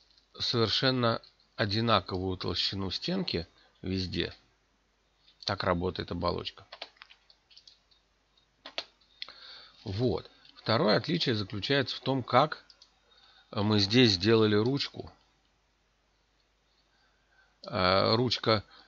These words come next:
протянута по направляющей, мы увидим, как это делается. И это позволяет сделать более богатые и интересные формы. Ну что ж,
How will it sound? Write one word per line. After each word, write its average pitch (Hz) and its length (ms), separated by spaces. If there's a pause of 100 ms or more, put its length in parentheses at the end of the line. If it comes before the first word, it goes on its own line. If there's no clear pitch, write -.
(1300)
протянута 113 680
по 113 280
направляющей, 117 760
мы 113 180
увидим, 98 360
как - 220
это 110 140
делается. 175 580 (640)
И 139 60
это - 180
позволяет 104 600
сделать 98 360
более 98 500 (400)
богатые 98 560
и - 20
интересные 98 640
формы. 78 420 (1080)
Ну 113 240
что 87 240
ж, - 100